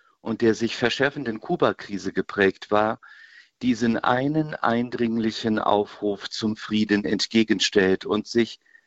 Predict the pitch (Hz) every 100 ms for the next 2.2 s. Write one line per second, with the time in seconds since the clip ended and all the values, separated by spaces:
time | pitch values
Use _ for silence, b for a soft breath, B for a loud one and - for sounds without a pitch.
0 | b b b 113 110 110 - 110 - -
1 | 98 107 127 85 117 113 - 113 113 120
2 | 113 110